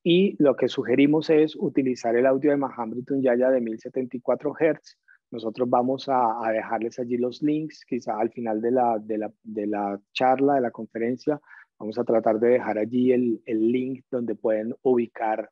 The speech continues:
justamente este mantra en, en las, en las plataformas de internet. El mantra Mahamrityunjaya con mil setenta y cuatro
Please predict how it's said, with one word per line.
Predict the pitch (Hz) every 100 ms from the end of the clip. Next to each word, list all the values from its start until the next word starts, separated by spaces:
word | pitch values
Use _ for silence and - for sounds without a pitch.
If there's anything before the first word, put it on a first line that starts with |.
| _
justamente | 135 - 127 127 123 127 127 -
este | 120 - - 123
mantra | 120 123 120 123 127 123 120
en, | 113 104 101 98 _
en | 107 107
las, | 98 95 - - _
en | 104 101
las | 95
plataformas | 117 101 107 - 120 117 127 120
de | 120
internet. | 113 117 113 165 202 - _ - _ - _ -
El | 107
mantra | 110 107 120
Mahamrityunjaya | 127 113 101 113 117 120 107 113
con | 127 113
mil | 107
setenta | 127 123 127 139
y |
cuatro | 151 147 170